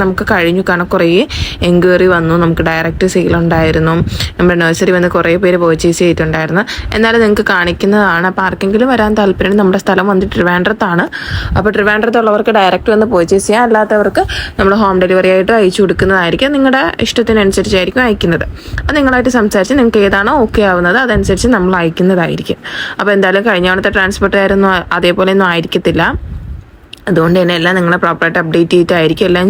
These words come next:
ചെയ്യുന്നത്. അപ്പോൾ അതിനുള്ള കുറച്ച് മെക്കാനിസംസും കൂടെ ഞങ്ങൾ കൊണ്ടുവന്നിട്ടുണ്ട്,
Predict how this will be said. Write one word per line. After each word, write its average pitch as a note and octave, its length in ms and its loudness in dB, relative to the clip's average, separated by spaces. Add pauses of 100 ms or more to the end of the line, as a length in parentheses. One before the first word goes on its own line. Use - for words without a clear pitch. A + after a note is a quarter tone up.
ചെയ്യുന്നത്. E3 360 2 (380)
അപ്പോൾ - 160 -4
അതിനുള്ള A3 300 0 (100)
കുറച്ച് G#3 300 -2 (480)
മെക്കാനിസംസും G3 640 -2
കൂടെ G3 160 2
ഞങ്ങൾ F#3+ 140 0 (100)
കൊണ്ടുവന്നിട്ടുണ്ട്, F3 680 2